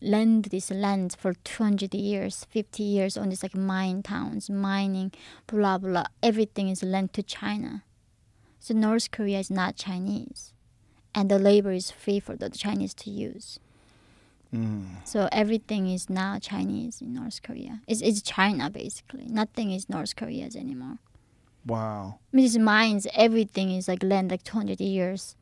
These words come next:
Speaker 1: They, like, that's the least they have. I mean, how many generations that change in two hundred years' time?
Speaker 2: Right.
Speaker 1: So it's China's, North Korea is, is China. There's really no distinction at this point.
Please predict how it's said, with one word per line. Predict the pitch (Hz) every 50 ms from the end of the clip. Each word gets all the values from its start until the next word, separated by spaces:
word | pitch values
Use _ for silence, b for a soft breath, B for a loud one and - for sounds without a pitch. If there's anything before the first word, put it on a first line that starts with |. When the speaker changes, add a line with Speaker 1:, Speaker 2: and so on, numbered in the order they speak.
| _ _ -
Speaker 1:
They, | 208 196 208
like, | 190 196 190 - -
that's | 190 190 - -
the | 202 190
least | 190 185 196 185 - -
they | 196 185
have. | 190 - 208 - 80 - - -
I | - -
mean, | 202 202 202 196 B B B B B
how | - - 254 262
many | 262 247 226
generations | 214 226 220 208 202 202 208 220 - 233 214 190
that | - 170 185
change | - - 233 208 196 196
in | 196 196
two | - - 214
hundred | 196 185 196 -
years' | - 220 208 226 - -
time? | - - 202 220 208 214 202 - _ -
Speaker 2:
Right. | 117 110 104 101 98 92 87 _ _ _ _ _ _ _
Speaker 1:
So | - - - 240 - - - 254 320
it's | 294 214 202 - -
China's, | - 214 214 208 226 233 220 196 185 185 - - - _ _ - 220 202 196
North | 202 220 262 269 254 -
Korea | - 233 202 214 220
is, | 208 - - _
is | 269 294 262 226
China. | - - - 196 - 190 - - - 220 214 - _ _ _ _ _ _ _ -
There's | 208 208 208 208 202 196
really | 202 202 202 202
no | 196 196
distinction | 190 208 196 - - - 175 190 208 - 220 190
at | 190
this | - - - -
point. | - 240 - - - - 247 -